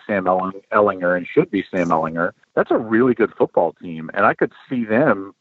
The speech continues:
competing for the Big twelve championship this year in his second year. Now, a lot of that, listen, all, it all has to do with health, and, and clearly that game th-, in week three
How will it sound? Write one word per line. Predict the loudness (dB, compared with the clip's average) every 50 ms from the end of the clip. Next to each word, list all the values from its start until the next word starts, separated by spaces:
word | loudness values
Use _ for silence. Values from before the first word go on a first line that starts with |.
| _
competing | -12 -12 -12 -12 -8 -6 -2 -2 0 -2 -2 -2
for | -2 -2
the | -2 0
Big | 0 0 -2 0
twelve | 0 0 0 0 0 -2
championship | -2 -2 -2 -2 -4 -6 -8 -4 -4 -4 -4 0
this | 0 -2 -2 -2 -2
year | 0 2 2 2 0
in | -2 -4 -4 -2
his | -2 -4 -2 -2
second | -2 -2 -2 -2 -6 -8
year. | -2 0 2 2 2 2 -2 -6 _ -20 -20 -4 _
Now, | 2 2 4
a |
lot | 4 2 2 2
of | 2 0
that, | 2 2
listen, | 0 0 0 -4 -12 -12 -4 -2
all, | -2 -2 -2
it | -4 -10 -20 -10 -2 0
all | 2 2 2
has | 0 -4 -6
to | -10
do | -8 -4 -2 0
with | 0 0 -2 -2 -4
health, | 0 0 0 0 -2 _ -8
and, | -10 -8 -10 -12
and | -18 -18 -16
clearly | -2 2 4 4 4 4 4 2 2
that | 2 2 0 0 -4
game | -4 -4 -4 -4 -6 _ -6
th-, | -6 -4 -4 -4 -4 -2
in | -2 -2 -4 -4 -2 0
week | 0 0 0 -4 -6
three | -2 0 2 2 2 2 0 -2